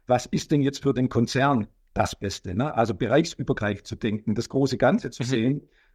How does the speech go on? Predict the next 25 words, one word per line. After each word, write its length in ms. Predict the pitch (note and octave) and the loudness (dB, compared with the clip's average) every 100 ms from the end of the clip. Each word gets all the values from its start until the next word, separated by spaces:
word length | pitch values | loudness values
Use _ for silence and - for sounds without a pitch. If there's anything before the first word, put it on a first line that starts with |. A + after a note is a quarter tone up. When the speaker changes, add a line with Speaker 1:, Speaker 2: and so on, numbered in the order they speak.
| - | -2
Speaker 1:
auch 160 | C3 C#3 | 0 2
auf 160 | D3 | 0
Synergien 580 | - D3 B2 A#2+ G3+ F3 | 0 0 0 4 4 6
ein 100 | A2+ | 2
Stück 280 | - A#2+ - | -4 -8 -4
weit 240 | G#2+ G#2 | -4 -4
Speaker 2:
Mhm. 60 | B2+ | -2
Speaker 1:
zu 140 | D3 | -2
schielen. 640 | - B2 C3 D3 F3+ G#3 - _ _ _ | -2 -2 2 4 4 2 -2 _ _ _
Ja, 240 | - A#2 E3+ | 0 2 2
und, 320 | - B2+ B2 | 2 2 4
äh, 280 | B2+ B2 A#2 | 4 4 2
da 120 | B2 | 2
haben 120 | D3 | 2
wir 60 | D#3+ | 0
schon 160 | D#3+ | -2
das 120 | C#3 C#3+ | -2 -4
nächste 240 | C3+ - | -6 -6
Spannungsfeld, 800 | - E3 E3+ B2+ C3+ - - - | 0 2 2 0 -2 -2 -4 -10
Speaker 2:
Mhm. 260 | _ _ C3 | _ _ -2
Speaker 1:
um 40 | |
auf 140 | C3 - | -2 -2
das 160 | B2+ | -4
Thema 340 | C3 A#2+ A#2+ A#2 | 0 2 2 0
zurückzukommen, 640 | A2+ C3 C#3 D3 D3+ | 0 0 -2 -2 -2